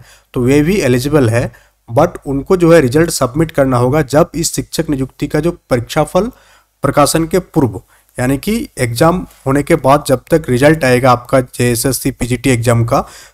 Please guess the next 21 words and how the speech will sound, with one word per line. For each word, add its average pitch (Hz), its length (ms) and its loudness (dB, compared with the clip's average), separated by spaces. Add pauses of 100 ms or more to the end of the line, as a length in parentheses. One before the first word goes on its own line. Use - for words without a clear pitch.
(140)
तब 127 240 0
तक 196 140 2
जो 160 180 4
है 160 60 6
आपका 156 240 2
बीएड 147 360 0
का 170 120 2
डिग्री 135 500 -2
या 135 60 2 (140)
एमएड 143 260 0
का 139 120 -4
डिग्री, 127 320 -4
सॉरी, 135 240 -4
बीएड 139 300 0
का 160 100 2
डिग्री 135 240 0
आपका 135 340 0 (400)
कंप्लीट 151 400 0
हो 113 140 2
जानी 107 200 -2
चाहिए। 104 320 -8